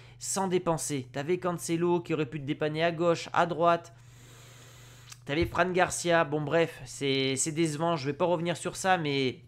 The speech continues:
En tant que fan, et je pense qu'on est nombreux à le penser,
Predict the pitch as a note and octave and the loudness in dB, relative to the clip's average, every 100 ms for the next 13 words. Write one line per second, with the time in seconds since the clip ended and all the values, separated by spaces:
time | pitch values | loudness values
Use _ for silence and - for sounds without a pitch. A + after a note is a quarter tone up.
0 | - - - D3+ D3+ G3 F3 F#3+ G3+ G3+ | -20 -18 -4 -2 0 0 0 -2 0 0
1 | D3+ - F3 E3+ D#3+ F3 F3+ F3+ F3 E3+ | 0 -6 -6 -4 -2 -2 0 2 2 2
2 | E3 - F3+ | -2 0 -2